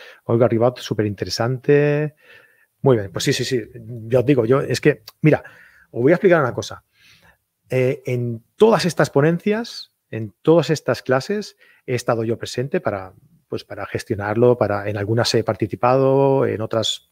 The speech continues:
en otras no, pero siempre he estado ahí y, y yo todo esto lo considero como si fuera, me vais a matar ahora de la rabia y de la envidia, <laughs> pero considero que son como clases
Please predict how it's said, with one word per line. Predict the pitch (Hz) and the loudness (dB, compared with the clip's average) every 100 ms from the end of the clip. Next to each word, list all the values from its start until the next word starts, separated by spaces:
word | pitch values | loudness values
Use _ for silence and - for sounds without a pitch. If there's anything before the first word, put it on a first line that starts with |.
| _ | _
en | - 113 | -10 -6
otras | 110 - | -4 -2
no, | 131 151 156 151 - - - - _ | 2 4 4 0 -6 -20 -20 -20 _
pero | 135 131 131 - _ _ _ - - - | 4 6 4 0 _ _ _ -20 -20 -2
siempre | - 180 190 | 2 6 6
he | |
estado | - 156 135 | 4 4 6
ahí | 123 156 226 _ _ _ _ - | 4 2 -4 _ _ _ _ -8
y, | 143 135 131 127 - - | -4 -4 -4 -6 -8 -10
y | 127 | -8
yo | 110 143 | -2 -2
todo | 208 220 214 | -2 -2 -4
esto | - 214 | -2 -2
lo | 185 | -2
considero | 180 - 151 175 | -2 -2 -2 -2
como | 185 160 | -4 -6
si | 131 | -6
fuera, | - 131 151 135 - _ _ - - | -2 0 2 0 -4 _ _ -18 -10
me | 120 | -4
vais | 113 131 160 | -2 0 2
a | |
matar | 143 143 131 | 2 4 4
ahora | 127 113 | 4 2
de | 107 | -2
la | 98 | -4
rabia | 113 123 117 | -2 0 0
y | |
de | 107 | -2
la | 101 | -4
envidia, | 101 131 123 170 - - 392 151 - | -2 0 0 -4 -8 -14 -4 -4 -4
<laughs> | - - 262 220 - | -6 -2 0 0 0
pero | 143 123 127 - _ - | 4 6 4 0 _ 0
considero | 135 - 120 147 | 2 4 4 4
que | 175 | 4
son | 190 208 190 | 2 0 0
como | 202 151 - | -2 -2 0
clases | 127 - 196 - | 0 0 -2 -6